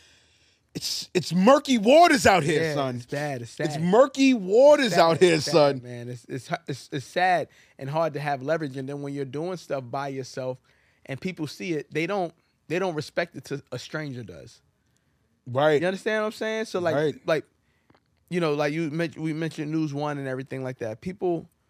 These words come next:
Speaker 2: you know, with even smaller platforms and things of that nature, you know, um, have opportunities to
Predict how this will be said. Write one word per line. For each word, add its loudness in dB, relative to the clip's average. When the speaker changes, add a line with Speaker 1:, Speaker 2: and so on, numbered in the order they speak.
Speaker 2:
you -8
know, -4
with -6
even -6
smaller -6
platforms -6
and -14
things -8
of -8
that -8
nature, -10
you -10
know, -6
um, -8
have -6
opportunities -10
to -8